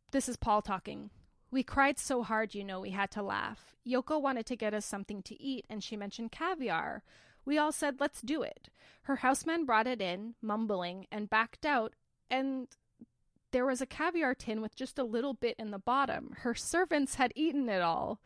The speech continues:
So I said, "Let's ask for some wine." Sure enough, when it arrives, there's a quarter left in the bottle. They had all the wine too.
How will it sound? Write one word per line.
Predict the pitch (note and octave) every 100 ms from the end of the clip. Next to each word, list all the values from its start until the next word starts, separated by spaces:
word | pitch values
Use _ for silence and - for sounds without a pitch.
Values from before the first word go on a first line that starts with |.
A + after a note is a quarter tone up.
| - - - - _
So | - C4+
I | B3+ C4
said, | - B3+ B3
"Let's | C4 E4 -
ask | E4 -
for | E4+
some | - D4 C4
wine." | C4 A#3 F#3 - -
Sure | - D4 D4
enough, | A#3+ A#3 -
when | A3+
it | A3
arrives, | A#3 G3 F#3+ G3+ B3 - -
there's | A3+ A#3+
a |
quarter | - - B3+ B3+
left | A3 A3 -
in | G#3
the | G#3
bottle. | G3 F#3 - - - -
They | B3
had | - D#4 -
all | C4 C4
the | C4+
wine | C4+ B3 A#3 B3
too. | - A3+ F#3+ A3